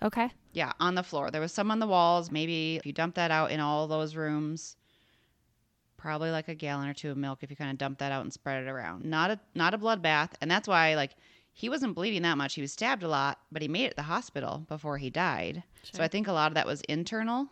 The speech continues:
Speaker 2: due to the barb, right? Obviously,
Speaker 3: Oh,
Speaker 2: this
Speaker 3: God.
Speaker 2: is all my speculation. I don't have the
Speaker 1: Oh.
Speaker 2: medical examiner report, but
Speaker 1: All this
Speaker 2: I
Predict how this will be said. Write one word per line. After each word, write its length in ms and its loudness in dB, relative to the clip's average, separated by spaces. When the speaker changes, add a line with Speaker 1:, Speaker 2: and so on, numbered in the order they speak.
Speaker 2:
due 160 -6
to 80 -6
the 180 -4
barb, 480 0
right? 280 -4
Obviously, 460 0
Speaker 3:
Oh, 40 -10
Speaker 2:
this 120 -8
Speaker 3:
God. 140 -10
Speaker 2:
is 40 -6
all 120 0
my 100 -2
speculation. 640 -6
I 120 -4
don't 100 -4
have 220 -2
the 40 -10
Speaker 1:
Oh. 40 -10
Speaker 2:
medical 260 -8
examiner 480 -8
report, 360 -6
but 240 0
Speaker 1:
All 120 -4
this 220 -6
Speaker 2:
I 40 -10